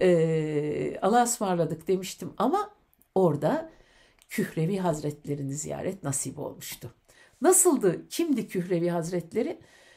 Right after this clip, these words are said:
Kührevi Hazretlerini ben oraya git-, gidinceye kadar, e, çok da bilen biri değildim.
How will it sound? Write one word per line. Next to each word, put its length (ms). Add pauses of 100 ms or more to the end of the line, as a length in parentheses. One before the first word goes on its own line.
(160)
Kührevi 340
Hazretlerini 720
ben 200
oraya 340
git-, 380
gidinceye 500
kadar, 460 (420)
e, 400 (160)
çok 300
da 180
bilen 500
biri 300
değildim. 460